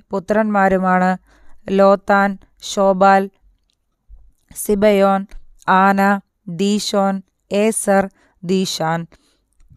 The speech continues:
ഇവർ ഏദോം നാട്ടിലെ സെയിറിന്റെ പുത്രന്മാരും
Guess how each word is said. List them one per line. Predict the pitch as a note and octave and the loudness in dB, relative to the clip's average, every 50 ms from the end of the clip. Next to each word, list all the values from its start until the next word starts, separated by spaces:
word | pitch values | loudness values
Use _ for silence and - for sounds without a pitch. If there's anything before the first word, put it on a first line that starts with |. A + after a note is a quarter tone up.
| - - | -14 -6
ഇവർ | - A3 G3+ A3 A#3 A#3+ A#3+ - - | -4 -2 2 2 2 2 0 -2 -2
ഏദോം | - G#3 G#3+ G#3+ G3+ A#3+ B3 B3+ B3+ | 0 0 0 2 2 0 0 0 2
നാട്ടിലെ | A#3 A3+ A3 F#3+ - G3+ G3+ G3+ G3+ | 2 2 2 0 0 0 0 2 0
സെയിറിന്റെ | G3+ - - G3 F#3+ G3 G#3 G#3+ A3 A3 A3+ | 0 0 0 0 2 2 2 2 2 0 0
പുത്രന്മാരും | G3 - G3 - - G3 G3+ G3 G3 F#3+ F#3+ F#3 F#3 F#3+ F#3 F#3+ | -2 -2 -6 -4 -2 -2 -2 -2 -2 0 0 0 0 0 -2 -4